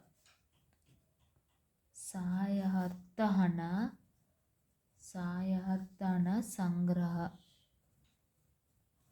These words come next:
ಸಂಗ್ರಹ ಮಾಡುತ್ತಿದ್ದರು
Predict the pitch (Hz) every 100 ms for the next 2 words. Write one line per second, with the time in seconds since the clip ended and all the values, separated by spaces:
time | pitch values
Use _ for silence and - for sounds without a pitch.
0 | _ _ _ _ _ _ - 208 190 190
1 | 180 180 185 233 311 - - 175 175 175
2 | 175 - 170 165 180 180 180 - -